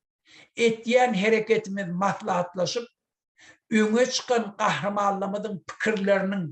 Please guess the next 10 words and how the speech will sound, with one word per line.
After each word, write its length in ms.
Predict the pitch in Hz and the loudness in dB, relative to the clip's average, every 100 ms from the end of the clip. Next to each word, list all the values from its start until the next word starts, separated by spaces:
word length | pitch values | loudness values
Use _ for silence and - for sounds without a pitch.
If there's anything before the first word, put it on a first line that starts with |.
| 120 | -8
jemil 380 | 131 196 202 175 - _ _ _ | -2 2 2 -2 -14 _ _ _
esasynda 800 | 220 214 185 196 - 190 202 196 - - _ _ _ | -2 0 0 -2 -2 -4 -2 -4 -4 -12 _ _ _
öz 340 | - 214 208 135 | 4 4 4 0
hereketlerimizi 920 | 196 185 190 175 - 165 175 175 214 226 _ _ | -4 -4 -4 -8 -2 -2 -2 -4 -6 -8 _ _
takdyklarymyzy 920 | 196 180 - 175 160 - 170 160 165 190 190 _ - | -4 -4 -4 -8 -8 -6 -6 -4 -6 -8 -10 _ -8
ugrutdyraýlyň. 920 | 170 160 147 - 160 156 147 175 151 | -2 0 -2 -6 -2 0 0 -2 -2
Berdimuhammediň 800 | 156 143 139 139 143 123 113 110 | -2 -2 -4 -8 -10 -12 -14 -18
garaşysy 400 | _ _ - _ _ _ _ _ _ _ _ _ _ _ _ - - | _ _ -20 _ _ _ _ _ _ _ _ _ _ _ _ -20 -12
şu 200 | - 247 | -4 -2
şugunky 760 | - 226 220 214 226 233 233 | 0 0 0 0 -4 -4 -6